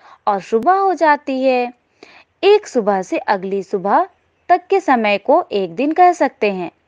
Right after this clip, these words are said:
वैसे दिन का बदलना आधी रात को माना जाता है। मतलब ये हुआ कि आज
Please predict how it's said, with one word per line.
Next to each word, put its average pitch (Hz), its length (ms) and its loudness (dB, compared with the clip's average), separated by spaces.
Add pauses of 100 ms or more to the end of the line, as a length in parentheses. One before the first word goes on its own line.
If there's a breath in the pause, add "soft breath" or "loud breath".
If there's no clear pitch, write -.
(400 soft breath)
वैसे 415 300 2
दिन 262 260 -2
का 392 160 0
बदलना 339 420 0
आधी 196 440 -4
रात 180 260 -8
को 330 120 -2
माना 330 300 2
जाता 214 380 2
है। 175 240 -6 (360 soft breath)
मतलब 185 840 -2 (640 soft breath)
ये 427 220 4
हुआ 202 360 2
कि 330 180 -6
आज 320 400 2